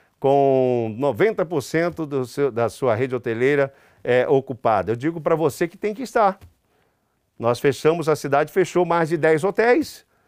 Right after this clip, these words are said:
Se se fechou mais de dez hotéis, os dez que restam têm que estar cheios. Senão vai ter que se fechar mais cinco, né? Então nós temos que investir muito no turismo. Nós somos uma cidade rica em turismo, fácil de se vender. Nós temos tudo que, que a população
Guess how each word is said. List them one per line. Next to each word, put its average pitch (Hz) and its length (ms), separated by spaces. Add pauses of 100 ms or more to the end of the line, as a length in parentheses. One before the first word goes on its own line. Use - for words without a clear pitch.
(320)
Se - 160
se 196 160
fechou 165 340
mais 160 200
de 151 100
dez 147 240
hotéis, 175 360
os 190 120
dez 151 340
que 160 160
restam 151 340
têm 262 140
que 233 80
estar 226 220
cheios. 170 440 (300)
Senão 151 260
vai 180 120
ter 190 100
que 170 60
se - 100
fechar 214 280
mais 233 180
cinco, 147 440 (400)
né? 123 200
Então 165 180
nós 202 180
temos 190 220
que 185 80
investir 170 400
muito 170 340
no 190 140
turismo. 170 420 (300)
Nós 147 200
somos 196 200
uma 180 100
cidade 151 400
rica 165 320
em 143 60
turismo, 120 540 (340)
fácil 165 560
de 139 100
se 131 160
vender. 113 520 (320)
Nós 143 120
temos 220 220
tudo 208 300
que, 156 160
que 139 80
a 135 60
população 131 680